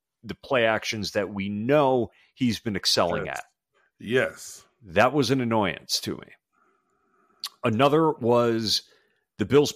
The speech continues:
Speaker 1: punting from the Jacksonville, like, forty-two yard line, something like that.
Speaker 2: Mm-hmm.
Speaker 1: Are you kidding me? That was, like,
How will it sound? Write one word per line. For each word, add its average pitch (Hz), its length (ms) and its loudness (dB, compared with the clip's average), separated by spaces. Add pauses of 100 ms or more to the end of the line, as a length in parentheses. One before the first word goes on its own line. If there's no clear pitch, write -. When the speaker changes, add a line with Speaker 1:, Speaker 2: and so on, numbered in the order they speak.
Speaker 1:
punting - 460 -6 (640)
from 110 680 -2 (400)
the 107 100 -8
Jacksonville, 113 560 -2
like, 95 200 -2
forty-two 117 560 -4
yard 120 300 2
line, 139 360 -4 (160)
something 147 320 -4
like 143 200 -6
that. 160 240 0 (360)
Speaker 2:
Mm-hmm. 110 460 -8 (1300)
Speaker 1:
Are 151 60 2
you 185 120 0
kidding 170 280 -2
me? 214 240 -6 (880)
That 143 140 2
was, 160 220 0
like, 131 460 0